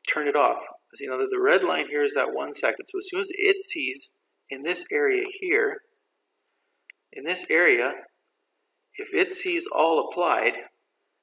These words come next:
and that's our turn off time, then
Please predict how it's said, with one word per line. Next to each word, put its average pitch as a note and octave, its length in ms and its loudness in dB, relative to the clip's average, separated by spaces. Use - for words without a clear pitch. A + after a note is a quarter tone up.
and B2 100 -14
that's D3 220 -4
our C3 140 0
turn C#3 260 0
off E3 420 2
time, G#2+ 340 -2
then C3 420 -4